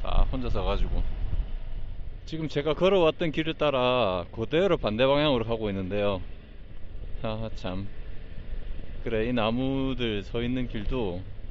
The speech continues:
되게 멋있었어요, 겨울에. 야, 겨울에 이 길을 기차 시간 때문에 기차 놓칠까봐 미친 듯이 걸었었는데, 갓길도 없는 이 길을. 저 앞이 이제 노베야마 역이거든요.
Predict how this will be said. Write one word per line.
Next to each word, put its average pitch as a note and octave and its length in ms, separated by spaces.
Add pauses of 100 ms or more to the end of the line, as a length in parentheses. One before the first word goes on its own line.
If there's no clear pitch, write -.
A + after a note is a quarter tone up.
(300)
되게 G#2+ 160
멋있었어요, G#2 560
겨울에. - 300 (2000)
야, A2+ 320
겨울에 E3+ 480
이 F3+ 120
길을 F3 440 (380)
기차 F#3+ 360
시간 F#3+ 340
때문에 C3+ 440
기차 E3+ 260
놓칠까봐 C#3+ 540
미친 G#3 320
듯이 E3 180
걸었었는데, G#2+ 640
갓길도 D3+ 480
없는 B2 240
이 A#2+ 80
길을. A2+ 220 (1120)
저 B2+ 300
앞이 E3 220
이제 A#2+ 180
노베야마 A2 520
역이거든요. G2 580